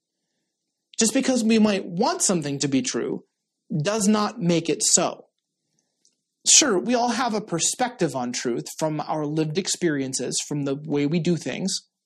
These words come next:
the things that we've seen and said. But that doesn't change that there's a reality that we live in.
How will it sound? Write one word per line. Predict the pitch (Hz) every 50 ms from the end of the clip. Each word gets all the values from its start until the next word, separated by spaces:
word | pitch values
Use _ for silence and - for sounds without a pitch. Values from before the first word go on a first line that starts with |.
| _ _ _ _ _
the | 147 139
things | 143 151 147 147
that | 139 135
we've | - 147 170 165
seen | 160 - 175 165 151 147 147
and | 143 143 151 160 - - _
said. | - 147 127 127 156 175 - _ _ _ _ _ _ _ _ _ _ _ _ _ _ _ _ _ _ _ _ _ _ _
But | 165 165
that | - 233 233
doesn't | 277 285 262 311 277 -
change | - - - 302 269 254 226 208 175
that | 190 180
there's | 196 185 180 185
a | 180
reality | 175 170 175 180 175 175 185 220 226 214 196 175 175 165
that | 143 156 - -
we | 156 160 156
live | 139 139 151 165 151 131
in. | 104